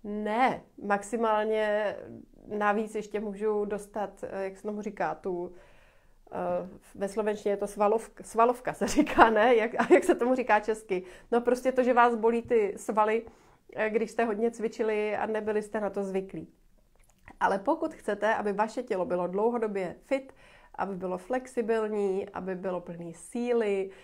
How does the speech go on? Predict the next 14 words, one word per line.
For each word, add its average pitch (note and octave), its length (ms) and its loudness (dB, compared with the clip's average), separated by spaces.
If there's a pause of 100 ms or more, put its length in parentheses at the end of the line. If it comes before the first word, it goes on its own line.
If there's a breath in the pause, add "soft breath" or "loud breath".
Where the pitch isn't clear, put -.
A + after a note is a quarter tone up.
(360 loud breath)
a F#3+ 360 0
aby F#3 260 -4
bylo F#3 200 -6
plný F#3 300 -6
zdraví, A3 640 -4 (260 loud breath)
tak G3+ 140 -14
potřebujeme A3 600 -4
dlouhodobě A3 840 0 (140)
udržovat G3 680 -6
určité F#3 360 -10
stravovací A3 680 -4
návyky, F3 440 -6
pohybové G3+ 640 -2
návyky F3 640 -8